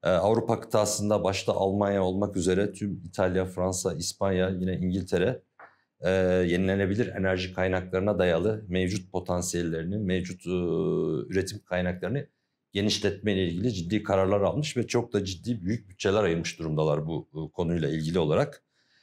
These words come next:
Biz buna paralel olarak, e, önümüzdeki dönem içerisinde gerek Türkiye'de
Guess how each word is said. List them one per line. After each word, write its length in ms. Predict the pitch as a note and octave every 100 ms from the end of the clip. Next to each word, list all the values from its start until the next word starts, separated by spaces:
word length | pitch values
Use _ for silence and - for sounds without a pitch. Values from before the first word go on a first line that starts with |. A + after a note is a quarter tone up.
| _ _ _ -
Biz 340 | C3 C#3 A#2
buna 200 | A#2+ C#3
paralel 320 | C3 B2 C3
olarak, 480 | C#3+ C3 C3+ C3+ -
e, 380 | - - - A2+
önümüzdeki 560 | A#2+ A#2+ A#2 A#2+ B2
dönem 260 | A#2 A#2 B2
içerisinde 500 | - A2+ G#2 - G#2+
gerek 400 | F#2 G#2 C3+ -
Türkiye'de 680 | A2+ F#2 G2+ F#2 G#2+ C3+